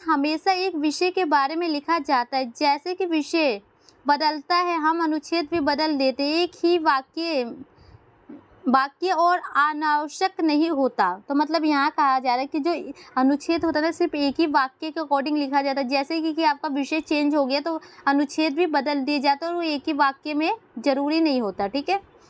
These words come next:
तो आपको यहाँ सिंपल भाषा में अगर हम कहें तो अनुच्छेद क्या है,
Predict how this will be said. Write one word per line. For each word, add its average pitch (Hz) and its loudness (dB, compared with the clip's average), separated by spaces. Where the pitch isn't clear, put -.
तो 311 2
आपको 294 0
यहाँ 330 0
सिंपल 339 -2
भाषा 320 0
में 330 0
अगर 311 0
हम 302 2
कहें 285 2
तो 330 -4
अनुच्छेद 302 -2
क्या 254 4
है, 190 -2